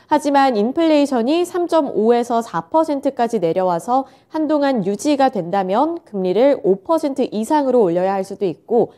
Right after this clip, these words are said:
그것은 장단기 금리에 영향을 줄 수 있을 것이라는 제이피 모건 다이먼 씨이오의 발언이 잇따라 나왔는데요. 아, 다이먼 씨이오는 인플레이션에 대한 승리를 선언하기에는 너무 이르다고 경고했습니다.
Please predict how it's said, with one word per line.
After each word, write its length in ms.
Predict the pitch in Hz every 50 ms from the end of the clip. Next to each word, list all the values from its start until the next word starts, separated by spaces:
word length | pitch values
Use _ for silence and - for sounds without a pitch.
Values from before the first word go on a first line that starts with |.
| _ _ _ _
그것은 520 | - 202 180 175 175 180 269 294 302 311
장단기 680 | 294 - - 185 180 185 214 285 294 285 277 247 269 254
금리에 440 | 262 226 226 214 214 220 214 208 190
영향을 440 | 160 151 165 185 220 220 214 208
줄 140 | 208 - 180
수 140 | 175 - 185
있을 360 | - - 185 - - 233 226 226
것이라는 580 | - 208 208 208 175 170 160 165 214 254 262 - - - _ _ _
제이피 380 | - 202 185 190 190 - 285
모건 580 | 269 262 254 240 247 220 196 196 233 277 311 311
다이먼 460 | - - 190 175 180 196 214 226 226
씨이오의 580 | 226 - 240 226 208 196 180 175 180 202 226 220
발언이 400 | - - 180 170 170 170 175 165
잇따라 400 | - - 196 - 202 190 185 185
나왔는데요. 880 | 165 156 151 160 175 175 170 165 156 143 151 170 220 247 196 - - _ _ _ _ - - - - - - - - _ -
아, 80 | 220
다이먼 400 | 214 202 190 214 277 349 370 370
씨이오는 760 | 359 - 349 339 320 311 294 294 302 294 294 294 294 294 294 - - _ _ _ _ -
인플레이션에 720 | 214 220 240 233 - 349 349 330 320 311 294 302 269 262 233
대한 360 | 247 233 240 240 240 233 240
승리를 420 | 240 - 320 311 302 269 277 277
선언하기에는 960 | 269 294 277 262 254 247 247 240 226 214 208 196 180 175 196 262 311 311 269
너무 400 | 208 165 156 156 175 175 175 165
이르다고 680 | - 185 202 220 269 277 269 247 202 180 170 - 170 170
경고했습니다. 1000 | - - 170 165 160 170 180 185 180 - - 190 170 160 151 160 160 156 151